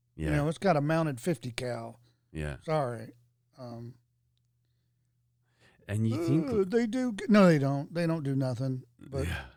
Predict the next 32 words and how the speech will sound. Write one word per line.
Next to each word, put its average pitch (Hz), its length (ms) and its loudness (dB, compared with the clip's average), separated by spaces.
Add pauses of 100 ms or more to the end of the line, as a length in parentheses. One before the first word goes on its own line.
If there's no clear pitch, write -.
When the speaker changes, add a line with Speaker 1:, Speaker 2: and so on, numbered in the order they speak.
(340)
Speaker 2:
uh, 127 220 -6
no. 123 320 -8 (960)
Speaker 1:
And, 123 120 2
like, 120 180 4
you 110 80 2
know, 110 280 4
the - 300 -10 (260)
peop-, 107 260 -2
like, 98 160 2
if 92 100 -2
you 95 80 2
ever 90 140 2
have 87 100 0
a - 40 -4
gang 82 440 0
or 80 100 0
some, 82 320 -4
it's, 78 240 -10
you 110 160 -4
know, 78 120 -2
even 73 240 -6
a 69 40 -8 (140)
sports - 460 -4
team 87 160 -2
that 80 80 -4
calls 78 240 -4
himself 80 280 -6
the 76 80 -8
Scorpions, 78 720 -6
I'm 76 120 -6
like, 73 200 -8
"Man, 80 540 -4